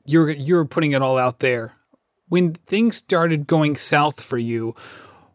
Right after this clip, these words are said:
was there a temptation or a little devil on your shoulder being like, "Just save yourself for Chicago, ju-, New York's coming up. Just save yourself for New York," right? You got two more marathons coming up. Like, were there,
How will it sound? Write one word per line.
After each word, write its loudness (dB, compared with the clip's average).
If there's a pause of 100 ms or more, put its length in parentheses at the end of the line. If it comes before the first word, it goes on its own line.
(140)
was 0
there 0
a -4
temptation 0
or -2
a 2
little 2
devil 0
on 0
your 0
shoulder 0
being -2
like, -2
"Just 0
save -2
yourself -2
for -12
Chicago, -12
ju-, -2 (100)
New 0
York's -2
coming 0
up. -2
Just -4
save 2
yourself 0
for -2
New 2
York," -2
right? 0
You 0
got -2
two -2
more 2
marathons 0
coming 0
up. 0 (300)
Like, -2
were 2
there, 2